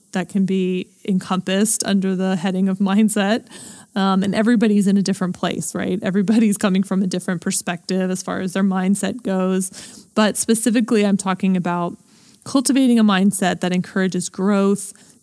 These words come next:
clarity, self-confidence, and these other traits that I believe are necessary to thrive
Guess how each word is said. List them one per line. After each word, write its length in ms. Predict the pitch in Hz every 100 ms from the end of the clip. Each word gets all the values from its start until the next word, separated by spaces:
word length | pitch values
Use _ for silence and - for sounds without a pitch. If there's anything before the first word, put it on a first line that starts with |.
| -
clarity, 680 | 214 190 196 196 196 190 185
self-confidence, 1160 | - 214 190 - 202 185 190 185 185 196 - - - _
and 420 | - 202 196 190 - - _ -
these 240 | 202 208
other 220 | 196 220 208
traits 400 | - 208 190 -
that 100 | 185
I 60 |
believe 400 | 180 185 196 190
are 100 | 185
necessary 600 | 180 180 - 180 185 175
to 80 | 175
thrive 520 | 170 185 170 165 170